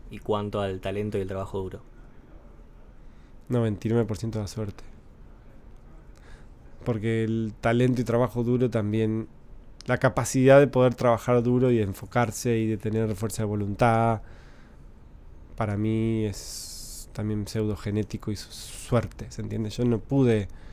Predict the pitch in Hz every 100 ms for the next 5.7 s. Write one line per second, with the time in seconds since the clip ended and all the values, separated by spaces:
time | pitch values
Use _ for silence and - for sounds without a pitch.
0 | - - - 139 147 143 131 139 147 123
1 | 117 107 113 123 120 120 - - - -
2 | - - - - 123 104 104 117 110 107
3 | 104 113 107 95 98 104 113 110 120 123
4 | 117 110 104 107 113 113 110 104 104 101
5 | 104 113 - 120 107 107 98